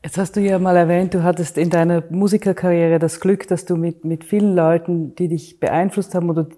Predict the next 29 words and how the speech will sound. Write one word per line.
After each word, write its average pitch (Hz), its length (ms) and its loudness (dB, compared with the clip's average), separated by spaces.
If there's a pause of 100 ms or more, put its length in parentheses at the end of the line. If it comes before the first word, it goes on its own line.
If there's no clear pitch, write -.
zu 185 120 -4
denen 180 300 2
du 170 80 2
auch 160 140 0
aufgeschaut 180 640 0
hast, 160 280 -4 (400)
äh, 156 280 -2
selber 180 340 2
Musik 170 380 -2
machen 175 280 0
durftest, 165 440 -2
du 151 40 -2
hast 147 140 -8
mit 156 160 -10
Brookmeyer 165 420 0
gespielt 170 480 -4
und 160 120 -6
so. 160 180 -4 (480)
Wenn 185 160 0
du 180 80 0
jetzt 185 260 -2
heute 202 300 2
sagen 190 340 2
dürftest, 175 440 -2
es 151 120 -12
kommt 185 260 0
eine 165 180 0
gute 185 320 -6
Fee 165 520 0